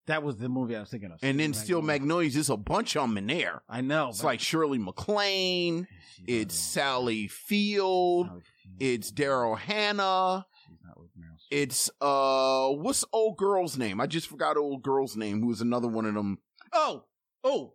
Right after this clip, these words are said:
Speaker 1: oh, oh, oh. Okay, okay, okay, okay. Uh, this is definitely gonna go over six. All right, so D'Urville Martin was in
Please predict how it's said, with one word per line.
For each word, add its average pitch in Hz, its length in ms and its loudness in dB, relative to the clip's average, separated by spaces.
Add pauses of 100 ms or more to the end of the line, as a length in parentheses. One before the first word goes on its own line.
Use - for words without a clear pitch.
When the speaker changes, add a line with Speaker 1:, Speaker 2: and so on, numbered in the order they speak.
(140)
Speaker 1:
oh, 240 360 0
oh, 240 300 0
oh. 240 220 2
Okay, 208 340 0
okay, 202 400 -2
okay, 175 300 0
okay. 131 340 -2
Uh, 139 80 2
this 117 180 -6
is 120 100 -8
definitely 107 300 -6
gonna 104 160 -10
go 98 120 -10
over 92 140 -14
six. - 360 -18 (240)
All 156 100 0
right, 110 120 -4
so 127 120 -2
D'Urville 185 420 2
Martin 175 300 2
was 139 140 -2
in 131 280 -4